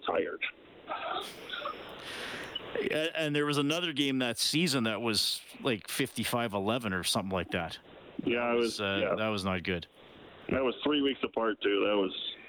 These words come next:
Speaker 1: you know, see,
Speaker 2: That was
Speaker 1: at,
Speaker 2: sad.
Speaker 1: at le-, at least the beatings in B C were about two months apart,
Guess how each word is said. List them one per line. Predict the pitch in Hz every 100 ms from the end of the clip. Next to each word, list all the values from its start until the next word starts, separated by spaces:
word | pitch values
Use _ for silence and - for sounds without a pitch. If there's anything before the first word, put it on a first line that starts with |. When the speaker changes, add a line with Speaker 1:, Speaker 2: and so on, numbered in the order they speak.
| - - - - - - -
Speaker 1:
you | -
know, | -
see, | - 175
Speaker 2:
That |
was | 180 170 175
Speaker 1:
at, |
Speaker 2:
sad. | 175 175
Speaker 1:
at | 175
le-, | 185 - -
at | 160
least | 220 -
the | 170 160
beatings | 180 170 156
in | 139 131
B | 139 135
C | 139
were | 131 117
about | 117 117 -
two | 139
months | 117 110
apart, | 107 107 101